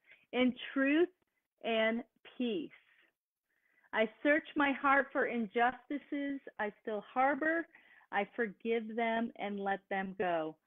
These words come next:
Um, I think that was a great card to pull today, especially because, um, with everything going on, really, we can only do our part. We can only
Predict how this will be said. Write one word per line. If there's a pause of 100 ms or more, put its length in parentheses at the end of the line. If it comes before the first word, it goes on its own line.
(400)
Um,
I
think
that
was
a
great
card (100)
to (180)
pull (600)
today, (120)
especially (580)
because, (240)
um, (540)
with
everything
going
on,
really,
we
can (100)
only (260)
do
our
part. (140)
We
can
only